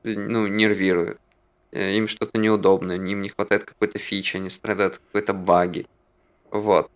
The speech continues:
Самые активные из таких людей, они просто приходят и контрибьютят фикс, за что им огромное спасибо.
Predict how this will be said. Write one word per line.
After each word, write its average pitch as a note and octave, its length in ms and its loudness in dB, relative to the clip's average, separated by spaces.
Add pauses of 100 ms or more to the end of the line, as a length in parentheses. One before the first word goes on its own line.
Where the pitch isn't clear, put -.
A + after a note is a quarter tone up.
Самые G#2+ 380 4
активные C#3+ 480 2
из - 140 -6
таких - 340 -4
людей, C#3 220 2
они G#2+ 140 0
просто - 320 -4
приходят - 600 -4
и A2 440 -2
контрибьютят G#2 600 -2 (200)
фикс, - 540 -8
за - 60 -6
что - 200 -4
им F2+ 240 -4
огромное F2+ 420 -4
спасибо. - 580 -10